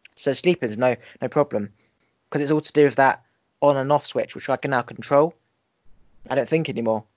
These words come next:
I think about the stuff I wanna think about, but I've done all my thinking. Afterlife, spirits, past life, God,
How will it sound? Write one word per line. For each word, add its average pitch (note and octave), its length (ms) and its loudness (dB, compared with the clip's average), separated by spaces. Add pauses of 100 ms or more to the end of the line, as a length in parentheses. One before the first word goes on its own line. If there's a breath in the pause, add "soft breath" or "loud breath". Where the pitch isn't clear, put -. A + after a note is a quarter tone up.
(140)
I A#2+ 100 -4
think D#3 200 0
about D3 140 2
the - 60 -8
stuff - 220 -4
I - 20 -2
wanna C3+ 180 2
think E3+ 220 0
about, A2+ 320 0 (460 soft breath)
but C3 80 2
I've A#2+ 100 -2
done F#3+ 140 6
all F#3 60 6
my C#3 100 -2
thinking. A2+ 400 -8 (340 soft breath)
Afterlife, B2+ 500 -2
spirits, C3+ 380 4
past C#3 340 0
life, B2+ 240 0
God, B2+ 360 4